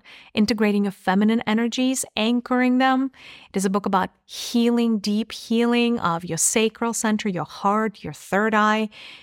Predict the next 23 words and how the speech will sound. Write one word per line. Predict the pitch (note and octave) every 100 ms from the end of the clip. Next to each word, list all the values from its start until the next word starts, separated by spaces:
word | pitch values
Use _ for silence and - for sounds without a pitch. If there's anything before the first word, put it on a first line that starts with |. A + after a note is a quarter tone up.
| -
It's | G#3 -
a |
book | G#3 B3 -
about | G3 F#3+ F#3+ _ _ _
being | G#3 G#3 G#3+
connected | - G3 G#3 - -
to | F3+ - F#3
the | F3+
Divine | F3+ F#3 F3+
Mother | F3 G3+ - -
and | - F3+ E3+ F3
the | - E3
div-, | E3+ D#3 -
divinity | E3+ F3 F#3 G3+ G#3
within | F#3+ F3+ G3+
and | G3+
without. | G3 G3 G#3 - -
So | F#3 -
if | F#3 F3+
that | G3+
resonates | G#3 G#3+ G#3+ G#3+ -
with | A#3
you | A3+